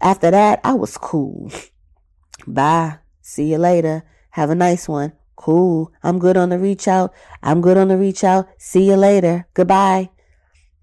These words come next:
Cool. 'Cause I knew that I was clearing out. I was, I was bulldozing the shit like I told y'all about.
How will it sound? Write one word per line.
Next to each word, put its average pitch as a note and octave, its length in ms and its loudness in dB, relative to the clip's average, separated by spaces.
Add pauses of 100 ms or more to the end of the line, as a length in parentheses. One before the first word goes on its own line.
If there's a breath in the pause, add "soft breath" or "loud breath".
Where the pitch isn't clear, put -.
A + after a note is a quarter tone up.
(120)
Cool. A3 580 0 (880)
'Cause A#3+ 180 2
I G#3+ 200 2
knew A3 580 2 (220 loud breath)
that G3 320 4
I G#3+ 120 2
was G3 200 0
clearing A3+ 800 -2
out. E3+ 400 0 (160)
I G3+ 140 2
was, F#3 180 2 (360 loud breath)
I G#3+ 120 4
was F#3 160 4
bulldozing E3+ 880 4
the D#3 80 -2
shit - 300 -4
like F3 160 -4
I F3 100 -2
told F#3 360 -2
y'all A#2+ 200 -4
about. - 400 -8